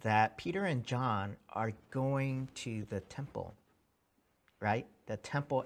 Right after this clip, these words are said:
at the time of prayer. Um, I think this is a u-, this is a really important detail to note, in that this early Christian community,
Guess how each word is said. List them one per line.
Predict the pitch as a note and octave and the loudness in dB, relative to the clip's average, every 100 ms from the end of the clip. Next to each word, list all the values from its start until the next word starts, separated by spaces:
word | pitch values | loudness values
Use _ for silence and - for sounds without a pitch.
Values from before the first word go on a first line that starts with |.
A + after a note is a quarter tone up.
| - | 2
at | A2+ - - - | 0 0 -10 -12
the | G2 | -12
time | - G#2+ G#2+ | -8 -6 -6
of | G2 - | -8 -10
prayer. | - G2+ - G#2 - _ _ _ _ _ _ | -10 -8 -8 -14 -20 _ _ _ _ _ _
Um, | - G#2 G2+ G2 - _ | -6 -4 -4 -6 -10 _
I | B2+ | 0
think | F#3 E3 | 0 -4
this | F#3+ | -4
is | E3 C#3+ | 0 2
a | B2 | 2
u-, | A2 A2+ A#2+ - | 0 -4 -6 -6
this | A#2 C3 | -8 -4
is | D3+ B2 | -4 -2
a | A#2 | -2
really | A2 A#2 D3+ D3 C#3+ | -2 0 2 2 0
important | A#2+ A2+ - B2+ - G2+ F#2+ | -2 -6 -8 -10 -6 -8 -8
detail | - A2 - G#2 F#2 F#2 - _ _ _ _ _ | -10 -10 -8 -8 -6 -10 -16 _ _ _ _ _
to | - G2+ | -6 -4
note, | G2+ G#2+ E2+ - _ _ _ _ _ - | -2 -2 -4 -12 _ _ _ _ _ -4
in | A2+ A2 | -2 2
that | A2 G#2+ G#2+ - - _ _ _ _ - | 4 4 2 -6 -20 _ _ _ _ -4
this | C#3+ C#3+ - | -2 0 4
early | D#3 F3 F3 | 6 6 4
Christian | D3+ - E3+ - D3 C#3 | 0 -2 -2 -2 -4 -4
community, | - A#2+ B2 D3+ C#3+ G#2 F2 F2+ | -4 -4 -2 0 -2 -2 -6 -8